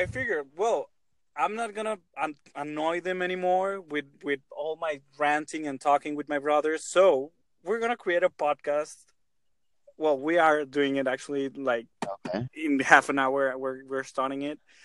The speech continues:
Speaker 1: So we're gonna
Speaker 2: Okay.
Speaker 1: do a podcast having all our silly conversation, all that, and we're gonna share it with, with our
Speaker 2: Fine.
Speaker 1: family. So it's gonna be, like, a way to have a conversation with the family. And hopefully it will be, like, I want to start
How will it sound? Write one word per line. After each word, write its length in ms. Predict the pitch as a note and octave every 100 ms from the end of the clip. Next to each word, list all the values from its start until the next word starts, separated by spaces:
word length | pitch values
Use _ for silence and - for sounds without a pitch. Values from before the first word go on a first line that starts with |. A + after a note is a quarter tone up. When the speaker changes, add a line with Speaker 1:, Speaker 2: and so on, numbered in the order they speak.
| -
Speaker 1:
So 180 | - F3+
we're 160 | F3+ G3+
gonna 160 | A#3 G#3+
Speaker 2:
Okay. 80 |
Speaker 1:
do 60 | G#3
a 60 | F#3
podcast 580 | E3 D#3+ - E3 E3 - _ _
having 380 | - D3 D3 D3
all 200 | D3+ D3+
our 120 | D3+
silly 300 | D3+ D3+ D3
conversation, 640 | C#3+ C#3+ C#3+ D3 C#3+ - C#3
all 100 | C#3
that, 200 | C#3+ C#3+
and 120 | C3+ C3
we're 140 | C#3
gonna 160 | C#3 C#3
share 240 | - C3+
it 80 | C3+ -
with, 220 | D3 D3+ -
with 180 | C#3 F#3
our 100 | -
Speaker 2:
Fine. 60 | B2
Speaker 1:
family. 420 | F3+ F#3 D3 B2
So 120 | - C#3+
it's 120 | D3+
gonna 160 | G3+
be, 100 | F#3+
like, 280 | F#3 F3+ - -
a 80 | C#3
way 220 | D3 D#3
to 160 | D#3+
have 300 | D3+ C3+ C#3 C3 -
a 80 | C3+
conversation 800 | C3+ C3 B2+ C#3 C3 C#3 C3 - _ _ _ -
with 160 | C#3
the 100 | C3+
family. 500 | - D3 C3 B2 A#2+ -
And 140 | C3+ C3
hopefully 760 | F#3+ A#3 - E3 D3 C#3 C#3+ - _ _ _ _ _ D#3
it 160 | D#3+
will 140 | F3+ F3
be, 120 | F3+
like, 280 | D#3+ D#3+ C3 D3+
I 100 | E3
want 260 | F3 F3
to 160 | - E3
start 400 | - D#3 D#3 D3+